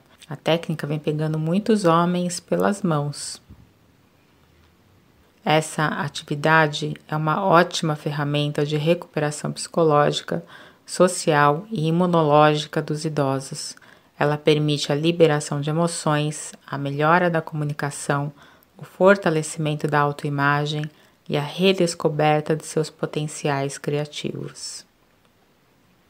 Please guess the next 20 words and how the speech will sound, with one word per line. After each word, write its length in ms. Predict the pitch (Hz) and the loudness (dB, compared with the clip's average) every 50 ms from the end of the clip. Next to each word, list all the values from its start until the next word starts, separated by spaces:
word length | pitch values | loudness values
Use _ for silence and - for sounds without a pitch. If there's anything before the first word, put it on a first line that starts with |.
| _ _ _ _ _ - _ - | _ _ _ _ _ -20 _ -4
Um 60 | 185 | -2
estudo 360 | 190 190 - - 180 165 160 | -2 -2 0 0 0 0 0
feito 360 | 160 - - 165 156 151 - | 0 4 4 4 4 4 0
pela 220 | - - - 160 151 | -8 -6 -2 -2 0
Universidade 640 | 147 147 147 147 147 - - - - 156 151 147 151 | 0 0 0 0 -2 -2 -2 0 2 2 2 2 0
Católica 540 | - - 151 - - 147 143 143 - - 143 | -2 -4 -2 0 2 2 2 0 -2 -4 -6
de 100 | 143 - | -6 -4
Brasília 640 | 139 143 139 135 143 151 160 165 156 151 151 147 147 - - - - - _ _ - | -4 -2 -2 -2 -2 0 0 2 2 2 0 -2 -4 -8 -16 -20 -20 -20 _ _ -6
comprovou 560 | - 175 170 175 175 170 165 165 151 143 139 | -4 -4 0 4 6 6 6 6 4 2 0
que 140 | - - 160 | 0 -2 2
o 100 | 147 156 | 6 6
hábito 460 | 165 180 185 175 156 147 147 - 151 | 8 8 6 6 2 -2 -2 -4 -6
de 100 | 143 - | -6 -2
fazer 300 | - 160 151 156 160 160 | 0 0 0 2 0 0
crochê 640 | - - 143 139 143 143 - - - 165 165 160 160 - - | 0 0 -2 -2 -2 -4 -4 0 0 2 0 0 -2 -6 -8
melhora 520 | 151 151 151 156 165 170 180 180 175 156 | -6 -2 2 4 6 6 6 6 6 4
a 20 | |
autoestima 560 | 151 151 151 151 - 151 - - - 165 160 165 | 2 0 0 -2 -4 -4 -4 -2 -2 -2 -2 -2
dos 220 | 160 170 170 175 | -2 -4 -4 -2
idosos. 760 | 190 170 165 156 143 139 143 147 147 151 160 151 - - - | 2 2 4 4 4 4 2 0 -2 -8 -10 -10 -10 -12 -14